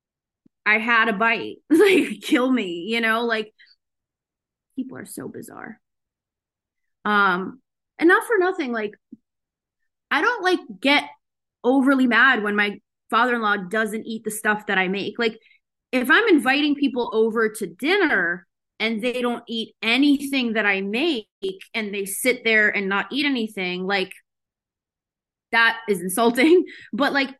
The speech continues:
I'm not that one that's like, "Eat it, eat it, I made it, I made it, you must eat it." Like, I, I, 'cause I hate when people do that to me. I have food aversions. I have a ton of health issues around foods. Like,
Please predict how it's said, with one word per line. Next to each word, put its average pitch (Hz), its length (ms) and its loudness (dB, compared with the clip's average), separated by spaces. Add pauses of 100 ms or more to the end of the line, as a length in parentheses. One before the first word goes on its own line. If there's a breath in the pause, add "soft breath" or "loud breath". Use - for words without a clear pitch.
(100)
I'm 453 260 0
not 330 220 4
that 254 220 2
one 269 220 0
that's 226 180 -4
like, 220 240 -4
"Eat 359 160 4
it, 262 160 -2 (280)
eat 392 160 4
it, 403 80 4
I 339 120 6
made 381 200 4
it, 247 160 -2 (240)
I - 100 0
made 403 200 2
it, 294 80 -2
you 311 120 2
must 370 240 0
eat 320 160 2
it." 220 160 -2
Like, 220 260 -4 (1600)
I, 226 240 2
I, 202 80 -6
'cause 262 160 -6
I 254 100 -2
hate 262 260 -6
when 226 120 -6
people 202 240 -8
do 185 120 -4
that 170 160 -8
to - 100 -18
me. - 200 -16 (120)
I 208 100 0
have 220 220 0
food 220 180 0
aversions. 190 680 -2 (260 loud breath)
I - 80 -2
have 196 160 0
a 190 60 -6
ton 214 240 -2
of 214 100 -4
health 208 240 -4
issues 208 260 -4
around 196 220 2
foods. 196 200 -6
Like, 190 200 -8